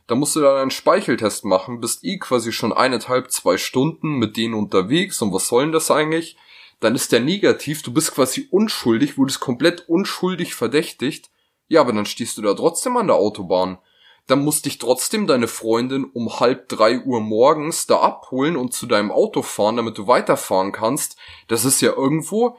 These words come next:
jetzt mal blöd gesagt, wenn ich keine Freundin hätte, hätte ich entweder meine Eltern abfacken müssen oder hätte mir ein Taxi rufen müssen. Das ist ja mit Kosten verbunden. Und die ficken dich einfach, obwohl du unschuldig bist. Und trotzdem bist du danach der Depp, so.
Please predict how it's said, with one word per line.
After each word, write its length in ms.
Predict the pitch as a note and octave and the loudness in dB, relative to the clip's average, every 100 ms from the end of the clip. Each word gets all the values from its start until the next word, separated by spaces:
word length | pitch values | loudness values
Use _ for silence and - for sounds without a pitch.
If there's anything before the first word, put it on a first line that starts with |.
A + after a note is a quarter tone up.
| _ | _
jetzt 180 | A#2 A2+ | -4 0
mal 80 | G#2+ | -2
blöd 240 | F#2 G#2+ G2 | -2 -4 -2
gesagt, 320 | - G3+ - | -2 -2 0
wenn 80 | G#2 | -2
ich 100 | - | -2
keine 200 | G#2+ G2+ | -4 -4
Freundin 460 | - F2 G2 G2+ | -2 -2 0 0
hätte, 380 | A#2 C3+ G3+ G3+ - - | 0 0 0 0 -6 -2
hätte 180 | B2 A2+ | -2 -2
ich 80 | A#2 | -4
entweder 240 | B2+ B2 | 2 2
meine 260 | A2 G#2 - | 4 0 0
Eltern 360 | G2 G2 A#2+ | -2 0 0
abfacken 520 | G#2 - - C#3 - C#3+ | 2 0 0 -2 0 -2
müssen 300 | D3+ - F#3 | -2 0 2
oder 180 | B2+ | 2
hätte 200 | A2+ A#2+ | 2 0
mir 80 | A2 | -2
ein 80 | F#2 | -4
Taxi 340 | G2+ - - | -4 -4 -4
rufen 340 | A#2+ B2+ - D3+ | -6 -8 -8 -4
müssen. 220 | D#3 C3+ | -2 0
Das 140 | G#2+ | 0
ist 100 | G#2+ | 0
ja 100 | - | 0
mit 180 | G#2 G2+ | 0 0
Kosten 380 | - G#3+ - C4 | 0 0 2 -2
verbunden. 640 | - A#2+ G#2+ A2+ G#2+ A2+ G#2+ - - - | 0 0 2 -2 0 0 0 -8 -18 -2
Und 220 | D#3+ - | -2 -2
die 40 | A2+ | -4
ficken 460 | - - A#2 C#3+ | 0 0 2 2
dich 200 | B2 - | 2 2
einfach, 360 | A2 C3+ G3+ G3 | 2 0 0 -2
obwohl 260 | A#2+ A2+ A2 | 0 2 2
du 80 | |
unschuldig 760 | G#2+ B2 A2+ - - A2+ A2 A2 | 0 -2 -4 -2 0 2 0 -2
bist. 440 | - G3 - - - _ _ _ _ _ _ | 0 2 0 -6 -16 _ _ _ _ _ _
Und 280 | C#3+ B2+ A2+ | 2 2 2
trotzdem 340 | A2+ - C#3+ | 0 0 -4
bist 180 | C3 - | -4 -6
du 60 | |
danach 320 | B2+ C3 A#2 - | -4 0 0 0
der 140 | D#3 | -2
Depp, 240 | G#3+ A3+ | -2 -4
so. 420 | - - G#2 F#2+ | -6 -2 -2 -2